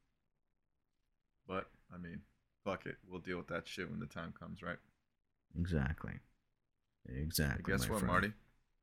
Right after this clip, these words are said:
Speaker 1: I think that's all the time that we have for, for today.
Speaker 2: Oh.
Speaker 1: I
Speaker 2: Oh,
Speaker 1: think
Speaker 2: you
Speaker 1: that's
Speaker 2: fucked
Speaker 1: all
Speaker 2: up,
Speaker 1: the
Speaker 2: dude.
Speaker 1: time that we have for today.
Speaker 2: Yes, it certainly is, my friend. It certainly is.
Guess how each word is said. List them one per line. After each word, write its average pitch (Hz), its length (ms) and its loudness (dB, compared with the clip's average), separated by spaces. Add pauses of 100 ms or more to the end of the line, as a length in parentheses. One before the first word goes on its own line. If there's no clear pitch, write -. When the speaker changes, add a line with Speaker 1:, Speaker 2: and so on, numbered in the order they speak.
(920)
Speaker 1:
I 151 140 12
think 92 240 6
that's 95 200 8
all 101 100 6
the 107 80 4
time 113 240 -2
that 117 80 -2
we 127 80 0
have 139 180 2
for, 104 100 -10
for - 120 -14
today. - 220 -20 (360)
Speaker 2:
Oh. 90 500 10 (240)
Speaker 1:
I 135 340 12
Speaker 2:
Oh, 139 300 12
Speaker 1:
think 95 100 12
Speaker 2:
you - 120 12
Speaker 1:
that's 113 140 12
Speaker 2:
fucked 135 280 12
Speaker 1:
all 180 60 12
Speaker 2:
up, 139 200 12
Speaker 1:
the 113 140 12
Speaker 2:
dude. 175 100 12
Speaker 1:
time 98 500 8 (380)
that 123 300 12
we 139 140 12
have 107 440 12 (160)
for 127 140 10
today. - 340 4 (1160)
Speaker 2:
Yes, - 480 8 (220)
it 78 100 10
certainly 82 480 12
is, 76 180 10
my 71 120 8
friend. - 360 2 (260)
It - 60 -14 (100)
certainly 87 480 8
is. 60 300 2